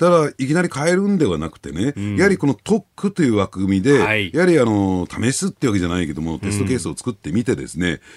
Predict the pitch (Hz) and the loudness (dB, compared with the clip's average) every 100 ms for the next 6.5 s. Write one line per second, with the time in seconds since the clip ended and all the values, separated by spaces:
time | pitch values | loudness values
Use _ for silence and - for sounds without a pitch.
0 | - 180 160 110 185 233 208 113 80 110 | -4 0 2 2 0 2 2 2 0 -4
1 | _ - 90 98 117 120 98 80 80 110 | _ -6 -4 0 0 0 -2 -2 -4 -6
2 | 127 - 78 104 101 65 57 - 90 92 | -6 -8 -2 0 0 -2 -10 -4 -2 0
3 | 98 95 90 87 107 101 - 76 82 90 | -2 -2 -2 0 0 -2 -6 -6 -2 -2
4 | 73 76 78 120 123 139 98 90 80 80 | -4 -6 -4 -4 -4 -4 -2 -2 -4 -4
5 | 104 120 - 92 85 78 67 113 - 98 | -2 -2 -4 -4 -4 -6 -6 -6 -4 -2
6 | 110 127 151 156 | -2 -2 0 0